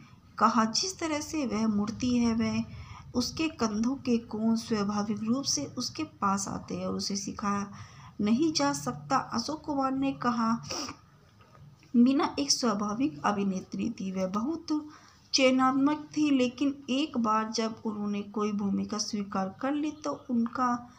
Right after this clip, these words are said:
अपना दिल मना लेती थी और यह आश्चर्य की बात है कि उन्हें आज भी उनके संवेदनशील किरदारों के लिए याद किया जाता है।" कभी-कभी संवाद बोलते समय मैं स्क्रिप्ट में एक पंक्ति नहीं जोड़ूंगा कि,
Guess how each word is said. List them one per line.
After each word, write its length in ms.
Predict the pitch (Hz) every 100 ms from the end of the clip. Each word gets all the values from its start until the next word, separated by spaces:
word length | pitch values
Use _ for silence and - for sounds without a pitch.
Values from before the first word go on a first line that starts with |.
| - - -
अपना 460 | - - 294 320 320
दिल 460 | 233 202 240 277 285
मना 400 | 220 202 220 254
लेती 420 | 202 190 - -
थी 400 | 147 - - - - - - - - 226
और 140 | 262
यह 360 | 240 269 - -
आश्चर्य 440 | 233 - 285 311
की 200 | 349 311
बात 380 | 233 220 226 240
है 80 | 247
कि 140 | 254
उन्हें 240 | 262 269 -
आज 240 | 214 220 226
भी 200 | 254 294
उनके 420 | 254 240 233 262
संवेदनशील 880 | - 240 214 226 262 330 339 302 302
किरदारों 600 | 302 277 247 240 233 240
के 120 | 240
लिए 220 | 233 247
याद 340 | 254 220 220 220
किया 180 | 240 269
जाता 380 | 262 - - -
है।" 180 | 220 226 - - - - - _ -
कभी-कभी 500 | 320 403 359 349 339
संवाद 440 | - 247 233 226
बोलते 440 | 214 214 220 233
समय 500 | 233 226 220 214 220 226 - _ -
मैं 200 | 220 233 -
स्क्रिप्ट 500 | 226 - 285 311 -
में 300 | 269 277 - -
एक 160 | 262
पंक्ति 440 | - 247 233 233 247
नहीं 320 | 214 226 233
जोड़ूंगा 460 | 220 196 196 202 202
कि, 400 | 208 247 247